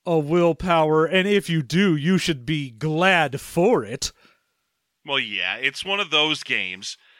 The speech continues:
Speaker 2: Uh, it, it's a comedy game where the comedy is being, eh, that's being presented is, like, mean to you kind of thing. That we, we've covered that kind of game before. Uh,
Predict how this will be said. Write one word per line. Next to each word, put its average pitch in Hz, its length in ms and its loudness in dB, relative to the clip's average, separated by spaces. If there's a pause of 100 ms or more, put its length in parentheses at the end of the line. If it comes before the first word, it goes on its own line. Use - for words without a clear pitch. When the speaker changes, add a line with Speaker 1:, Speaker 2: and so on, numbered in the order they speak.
(280)
Speaker 2:
Uh, 135 240 2
it, 160 180 0
it's 170 240 -4
a 175 60 -10
comedy 190 400 -2
game 165 460 -2
where 143 140 -4
the 139 60 -10
comedy 151 480 -4
is 147 120 -4
being, 143 220 -4 (140)
eh, 127 240 -8
that's 135 220 -6
being 151 160 -2
presented 139 500 -6
is, 127 160 -8
like, 123 300 -4 (520)
mean 160 680 -4 (400)
to 196 120 -4
you 185 460 -6 (160)
kind 180 240 0
of 175 100 -6
thing. 202 440 -4
That 208 120 -2
we, 269 100 -6
we've 233 280 -8
covered 208 240 -2
that 170 160 -4
kind 160 160 0
of 127 80 -8
game 127 220 -2
before. 101 460 -8 (420)
Uh, 120 300 0